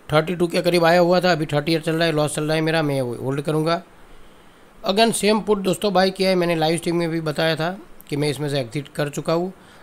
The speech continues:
दस हज़ार आठ सौ का put लिया है सिक्सटी थ्री रुपीज़ में, छः सौ quantity, तो चार हज़ार आठ सौ का करीब का यहाँ पे profit मेरा चल रहा है, छः सौ quantity,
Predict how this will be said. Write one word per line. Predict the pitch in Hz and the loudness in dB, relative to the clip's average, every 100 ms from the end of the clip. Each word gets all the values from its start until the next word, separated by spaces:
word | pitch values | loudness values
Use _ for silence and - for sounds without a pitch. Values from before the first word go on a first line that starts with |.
| 160 | 0
दस | 190 180 | 2 4
हज़ार | 202 | 4
आठ | 196 165 | 4 4
सौ | 196 | 2
का | 190 185 | 4 2
put | 180 180 | 2 -2
लिया | 180 180 | 2 2
है | |
सिक्सटी | 165 180 - - 202 | 2 -2 -4 -4 -2
थ्री | 160 190 | 2 2
रुपीज़ | 151 139 110 | 0 -4 -4
में, | 95 98 | -8 -8
छः | - 165 | -4 -2
सौ | 196 | 0
quantity, | 151 139 120 101 92 | 0 -2 -2 -10 -14
तो | - - - - - - - - - - - 139 135 | -18 -20 -20 -20 -20 -20 -20 -20 -20 -20 -10 -6 -2
चार | 170 170 | 2 4
हज़ार | 160 170 | 4 4
आठ | 156 | 2
सौ | - | 0
का | 175 165 | 0 0
करीब | 160 156 | -2 -2
का | 160 156 | 0 0
यहाँ | 151 | 0
पे | 143 | -2
profit | 143 143 143 | 0 0 0
मेरा | 143 139 | 0 -2
चल | 135 151 | -2 -2
रहा | 160 165 | 0 0
है, | 165 | 0
छः | 156 | -2
सौ | 143 156 | -2 0
quantity, | 156 151 160 170 | 0 -2 -2 -4